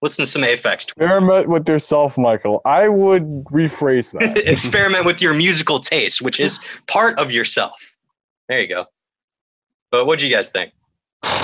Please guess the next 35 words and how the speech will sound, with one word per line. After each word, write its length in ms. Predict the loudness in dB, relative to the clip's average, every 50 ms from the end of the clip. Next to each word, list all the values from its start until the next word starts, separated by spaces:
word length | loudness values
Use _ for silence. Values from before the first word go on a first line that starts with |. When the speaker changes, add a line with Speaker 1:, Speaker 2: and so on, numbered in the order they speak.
| -4 -6 -6 -8 -8 -8
Speaker 2:
Okay. 160 | -8 -8 -10 -16 -20 -20 -18 -14 -10 -8 -8 -8 -8 -8 -10 -12 -14 -18 _ _ _ _ _ -18 -18 -16 -16 -18 -18 -20 -20 -20 -20 -20 _ _ _ _ 0
Um, 300 | 2 2 2 2 0 0
I, 220 | 0 0 0 0 -2
I 40 |
guess 180 | -2 -2 -2 -2
I'm 80 | -4 -4
talking, 380 | -2 -2 -2 -2 -2 -6 -8
so 140 | -4 -2 -2
I'll 60 | -2 0
go. 280 | 0 0 0 -2 -2 _ _ _ _ _ _ _ _ -12 -12 -12 -12 _ _ -20 -20 -20 -20 -6 -2 0
I, 280 | 2 2 2 2 0 -2 -2
I, 240 | 0 2 4 4 2 2 0
I 140 | -2 -2 -2
feel 460 | 0 2 4 4 4 2 0 -2 -6 -10 -12 -18 -20 _ _ _ _ _ _ _ _ _ _ _ _ _ _ _ _ -2
I'm 120 | 0 2 4
not 140 | 4 4
an 60 | 4 4
electronic 480 | 4 2 2 0 0 0 0 0 -2
music 220 | -6 -6 -4 -2 0
guy, 220 | 0 2 2 0
so 120 | 0 -2 -6
I've 60 | -6
never 320 | -6 -4 -2 -2 -2 0 -2
really 200 | -2 -4 -4 -6
delved 360 | -4 -2 0 0 0 0 -4
into 220 | -8 -10 -6 -4
Aphex 480 | -2 -2 -2 -2 -2 -2 -2 -4 -4 -8
Twin. 380 | -6 -2 -2 0 0 -2 -6 -8
Speaker 1:
Mm-hmm. 220 | -12 -16 -18 -16
Speaker 2:
It's 160 | -16 -18 -18 _ _ _ _ _
just 240 | -14 -12 -12 -6 -2
not 200 | 0 0 0 0
really 160 | 0 -2 -2
my 180 | 0 0 0 0
world. 400 | 0 0 0 0 0 0 -2 -4